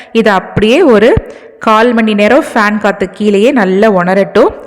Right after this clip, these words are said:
அதுக்காக ரொம்பவுமே ட்ரையா அரிசி வந்து உணர்ந்துடக்கூடாது. இந்த மாதிரி அரிசியை பிடிச்சு எடுத்தோம்னா நம்ம கைகள்ல அரிசி ஒட்டியிருக்கணும். அப்பதான் அரிசி வந்து கொஞ்சம் ஈரப்பதம் இருக்குன்னு அர்த்தம். இப்ப வந்து எல்லா அரிசியுமே நல்லா ஒண்ணு சேர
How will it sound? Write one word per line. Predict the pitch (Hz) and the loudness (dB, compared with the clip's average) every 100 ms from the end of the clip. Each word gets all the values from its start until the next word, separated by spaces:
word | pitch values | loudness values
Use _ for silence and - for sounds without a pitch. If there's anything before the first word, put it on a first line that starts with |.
| - | -4
அதுக்காக | 190 208 208 214 285 | -4 0 0 2 2
ரொம்பவுமே | 220 226 277 349 269 233 285 175 | 2 0 0 2 2 0 -2 -2
ட்ரையா | 202 202 240 | -2 0 0
அரிசி | 233 196 240 | 0 -2 -2
வந்து | 202 202 339 208 | -4 -2 -2 -2
உணர்ந்துடக்கூடாது. | 180 180 175 180 175 175 - - - - - | -2 -4 -4 -2 -2 -2 -8 -18 -20 -20 -6
இந்த | 285 277 | -2 0
மாதிரி | 254 294 277 | 0 0 0
அரிசியை | 220 247 262 | 0 0 -2
பிடிச்சு | 247 226 262 226 | 0 -2 -2 -2
எடுத்தோம்னா | 214 202 285 | -2 -2 -2
நம்ம | 403 214 | 0 -2
கைகள்ல | - 180 202 190 180 | 0 -2 -2 -2 0
அரிசி | 285 226 180 - 240 | 0 -2 -4 -2 -2
ஒட்டியிருக்கணும். | 170 - 208 190 175 - - - 175 | -2 -2 -4 -2 -6 -8 -20 -8 -8
அப்பதான் | 175 196 208 294 | -4 -2 0 0
அரிசி | 202 214 262 | 0 0 -2
வந்து | 208 196 294 523 - - | -4 -2 -2 -4 -10 -8
கொஞ்சம் | - 190 202 | -4 -2 -2
ஈரப்பதம் | 185 190 254 269 202 185 170 | -2 0 0 0 -2 -2 -6
இருக்குன்னு | 180 - 214 571 | -6 -4 -4 -4
அர்த்தம். | 508 175 175 175 - - - - - _ | -4 -4 -4 -6 -6 -12 -20 -20 -20 _
இப்ப | 240 233 - 247 | -8 -8 -2 0
வந்து | 226 214 370 | 2 2 0
எல்லா | 311 202 208 202 | 2 2 2 2
அரிசியுமே | 190 208 226 190 254 | -2 -4 -4 -4 -2
நல்லா | 247 190 214 | 0 0 0
ஒண்ணு | 190 180 196 | 0 -2 -2
சேர | 196 185 | -2 -2